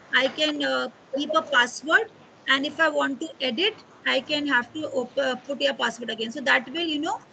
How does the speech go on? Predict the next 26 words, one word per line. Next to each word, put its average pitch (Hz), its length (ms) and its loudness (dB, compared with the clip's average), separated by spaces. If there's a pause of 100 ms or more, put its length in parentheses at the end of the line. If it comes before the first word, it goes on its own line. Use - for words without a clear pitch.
(320)
uh, 254 60 0
specifically 349 800 -2
for 339 280 0
that 277 380 4
particular 330 480 -4
sheet, 294 520 -4 (440)
you 285 120 -6
don't 311 280 -2
have 269 320 6
to, 311 220 -6
you 285 160 -2
know, 349 240 2
uh, 247 240 2 (180)
like, 262 300 0
if - 100 -8 (160)
something 285 340 -6
you're 302 140 -4
sharing 285 380 -4
a 294 100 -2
file, 269 380 2
let's 247 200 -6
say 277 60 -10
you're 269 120 0
sharing 262 360 -4
a 277 60 -4 (120)
ten 269 360 0